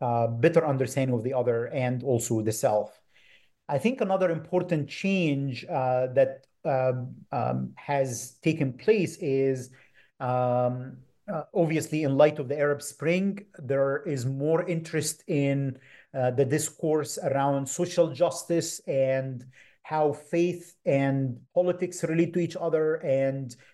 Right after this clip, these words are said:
uh, seeking the welfare of the city and being more involved, uh, politically and being engaged politically, which we see a lot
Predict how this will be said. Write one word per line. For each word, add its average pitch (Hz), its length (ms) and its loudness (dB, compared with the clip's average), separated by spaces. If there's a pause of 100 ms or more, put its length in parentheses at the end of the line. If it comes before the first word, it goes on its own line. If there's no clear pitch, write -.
(220)
uh, 123 220 2
seeking 156 480 0
the 131 100 2
welfare 180 720 0
of 156 160 -2
the 165 80 -4
city 170 540 0
and 135 600 0
being 139 360 0
more 160 240 2
involved, 165 640 0 (460)
uh, 135 160 4
politically 170 720 0
and 131 300 0
being 147 260 0
engaged 170 680 0
politically, 175 500 0
which 139 240 0
we 143 80 0
see 170 260 -2
a 180 80 -2
lot 147 400 2